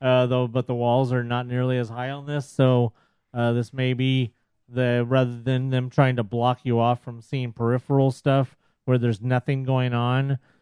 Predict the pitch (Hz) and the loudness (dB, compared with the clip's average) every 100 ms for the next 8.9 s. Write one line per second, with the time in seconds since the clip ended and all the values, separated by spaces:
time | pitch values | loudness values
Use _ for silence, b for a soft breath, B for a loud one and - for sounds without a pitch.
0 | _ 127 151 196 196 175 170 143 143 160 | _ -2 0 2 2 2 2 -2 -2 2
1 | 151 143 139 135 131 117 _ 143 127 - | 2 2 2 2 -2 -4 _ 0 0 -2
2 | 143 143 151 147 127 - 143 131 127 143 | -2 0 2 0 -4 -10 -2 0 0 -4
3 | 135 135 131 147 143 135 _ _ _ _ | -2 0 0 0 0 -2 _ _ _ _
4 | _ 139 127 123 120 123 123 143 127 120 | _ 2 4 4 4 2 0 -2 0 0
5 | 110 - 135 131 127 123 117 143 139 143 | -2 -4 -2 -2 0 -4 -2 2 4 4
6 | 143 131 _ _ _ _ 135 123 120 113 | 2 0 _ _ _ _ 0 2 2 -2
7 | 113 127 120 117 131 131 120 110 131 113 | -4 -2 -2 0 0 0 -2 -2 0 0
8 | 120 117 113 107 - 123 113 110 | 0 0 -2 -4 -10 -14 -10 -10